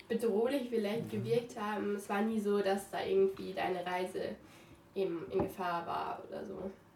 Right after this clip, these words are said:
Speaker 2: Ja, ich bin ein sehr optimistischer Mensch. Manche würden es, glaub ich, schon irgendwie brenzlig
Speaker 1: <laughs>
Speaker 2: einschätzen,
Speaker 1: Okay.
Speaker 2: wenn sie plötzlich nachts um drei vom Militär umzingelt sind und irgendwie zehn Leute mit Maschinengewehr auf
Speaker 1: Oh,
Speaker 2: sich
Speaker 1: wow, ja,
Speaker 2: gerichtet
Speaker 1: okay.
Speaker 2: und dann, dann man in so einem Detective-Interview endet, von wegen, man sei jetzt hier ein deutscher Spion und was man hier im,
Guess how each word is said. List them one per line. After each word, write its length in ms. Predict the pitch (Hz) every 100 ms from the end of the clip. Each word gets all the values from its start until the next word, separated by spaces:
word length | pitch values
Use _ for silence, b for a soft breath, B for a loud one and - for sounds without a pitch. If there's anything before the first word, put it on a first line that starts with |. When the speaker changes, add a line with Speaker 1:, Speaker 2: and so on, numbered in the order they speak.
| - -
Speaker 2:
Ja, 140 | 117 143
ich 120 | 170
bin 140 | 175
ein 140 | 170 160
sehr 180 | 156 156
optimistischer 600 | - 165 170 170 151 143
Mensch. 420 | 147 87 92 -
Manche 320 | 101 117 120
würden 160 | 120 131
es, 80 |
glaub 160 | - 123
ich, 100 | 127
schon 200 | 151 151
irgendwie 220 | 139 123
brenzlig 600 | 113 - 151 151 135 131
Speaker 1:
<laughs> 20 |
Speaker 2:
einschätzen, 460 | 123 131 123 127 117
Speaker 1:
Okay. 60 | 120
Speaker 2:
wenn 120 | 120
sie 80 | 117
plötzlich 400 | 113 123 123 113
nachts 280 | 113 120 -
um 120 | 123
drei 260 | 110 113 117
vom 160 | 110
Militär 400 | 110 107 113 120
umzingelt 420 | 117 - 123 123
sind 160 | 117 120
und 140 | 110
irgendwie 260 | 113 113 107
zehn 220 | - 113
Leute 300 | 107 117 117
mit 180 | 110 104
Maschinengewehr 640 | 107 104 120 135 135 135
auf 60 | -
Speaker 1:
Oh, 60 | 392
Speaker 2:
sich 100 | -
Speaker 1:
wow, 640 | 453 - 339 320 240 233
ja, 180 | 240 202
Speaker 2:
gerichtet 200 | - 143
Speaker 1:
okay. 240 | 135 135 127
Speaker 2:
und 60 | 127
dann, 180 | - -
dann 200 | 120 123
man 140 | 120
in 140 | 123
so 140 | 117 120
einem 280 | 123 117 113
Detective-Interview 960 | 113 120 127 139 131 127 131 127 120
endet, 380 | 117 117 127 117
von 160 | - 110
wegen, 220 | 110 107
man 160 | 104 104
sei 140 | 107
jetzt 120 | -
hier 140 | 110 104
ein 80 |
deutscher 300 | 104 107 107
Spion 440 | 107 - 104 117 127
und 140 | 107
was 180 | 104 101
man 80 | -
hier 140 | 104
im, 160 | 101 104